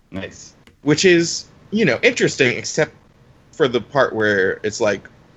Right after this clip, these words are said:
Speaker 2: all twenty-five-year-olds in the all-star game.
Speaker 1: <laughs>
Speaker 2: 'Cause, like, of course they're having a good season, and they, you know, it, like, the pitcher who's starting the, like,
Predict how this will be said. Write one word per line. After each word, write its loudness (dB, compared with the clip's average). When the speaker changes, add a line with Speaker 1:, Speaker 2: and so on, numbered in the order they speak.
Speaker 2:
all 2
twenty-five-year-olds -2
in -4
the 2
all-star 2
game. 0
Speaker 1:
<laughs> -6
Speaker 2:
'Cause, -2
like, 4
of -4
course 2
they're 0
having 0
a -2
good -4
season, -2
and 2
they, 2
you 0
know, 2
it, -2
like, 0
the 0
pitcher -4
who's -2
starting 0
the, -6
like, -10